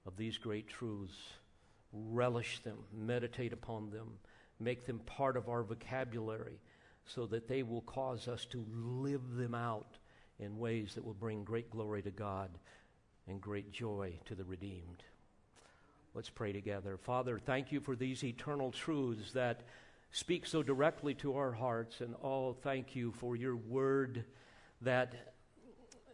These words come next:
that has a way of changing us. Truly, it is a lamp unto our feet and a light unto our path. Thank you for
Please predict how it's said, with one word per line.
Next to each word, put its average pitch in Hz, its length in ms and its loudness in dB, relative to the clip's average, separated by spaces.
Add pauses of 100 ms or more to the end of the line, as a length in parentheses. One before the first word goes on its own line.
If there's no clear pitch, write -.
(300)
that 139 200 2
has 175 320 2
a 170 60 4
way 156 600 4
of 131 300 2 (2250)
changing 120 640 -4
us. - 200 -14 (400)
Truly, 143 440 2
it 139 60 6
is 127 140 2
a 135 60 0
lamp 123 380 2
unto 123 260 -2
our 120 100 2
feet 120 300 -2
and 113 140 -2
a 110 40 0
light 110 280 0
unto 107 260 -4
our 107 140 -4
path. 98 500 -6 (1300)
Thank 117 280 0
you 120 140 2
for 113 480 0